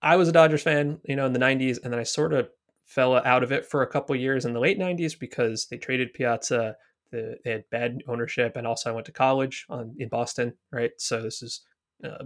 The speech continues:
before, like, streaming T V, and I, I kinda just didn't pay that much attention. I went to a bunch of Red Sox games, whatever. And then, um,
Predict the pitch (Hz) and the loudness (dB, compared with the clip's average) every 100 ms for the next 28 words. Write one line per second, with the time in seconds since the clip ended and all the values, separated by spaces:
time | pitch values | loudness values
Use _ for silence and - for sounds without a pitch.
0 | 127 - - 135 127 120 - - 135 135 | -10 -10 -2 0 2 0 -2 0 2 2
1 | 117 131 139 127 113 113 - - 113 107 | 0 -2 0 0 -2 -8 -12 -8 -8 -8
2 | - 110 - 113 107 _ 120 113 113 - | -10 -10 -4 -6 -6 _ -6 -4 -4 -8
3 | - 110 - 110 110 110 113 113 - 127 | -12 -10 -10 -10 -12 -10 -10 -10 -8 -8
4 | 120 127 - - 135 131 127 - - - | -6 -10 -10 -16 -10 -6 -4 -6 -14 -20
5 | - _ _ - 147 147 147 143 143 135 | -20 _ _ -6 0 2 4 4 4 2